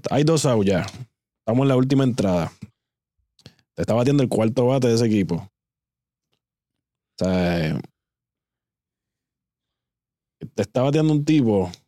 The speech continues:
que tiene poder. No te está bateando el primer bate. Te está bateando el pitcher.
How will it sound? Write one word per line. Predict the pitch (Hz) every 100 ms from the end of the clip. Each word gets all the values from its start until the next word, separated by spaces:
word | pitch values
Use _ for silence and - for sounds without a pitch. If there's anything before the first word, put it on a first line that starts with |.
| _
que | 104
tiene | 139 143
poder. | 135 131 139 110 - _ _ -
No |
te | 95
está | 110 104
bateando | 104 101 101
el |
primer | 95 92 87
bate. | 87 107 98 92 98 _ _
Te |
está | 98 90
bateando | 90 87 92 90 87 85 76 95 _ _ _ _ _ _ -
el | -
pitcher. | - 104 - 92